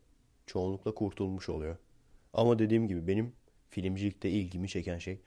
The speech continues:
o sinemanın büyüsü veya sinemanın sihri derler ya. Yani hem konu insanları sürükleyici,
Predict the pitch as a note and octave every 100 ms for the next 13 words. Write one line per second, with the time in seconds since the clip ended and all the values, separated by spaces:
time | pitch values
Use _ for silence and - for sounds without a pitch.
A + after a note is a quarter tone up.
0 | - - - - G#2+ G2 G2 G2+ G2 F#2
1 | F2+ F#2 F2+ F2+ - F#2 F#2 F2+ - G2+
2 | F2+ - G#2+ F#2+ F#2 A2+ G#2 D#2+ - _
3 | - _ _ _ - F#2+ F#2+ G2+ C3+ C#3
4 | - - - - - A#2 C3 C#3+ - _
5 | _ - G2+ G2+ - G2+ G2+ G#2 A2 -
6 | G#2+ G2 - F2 E2+ F#2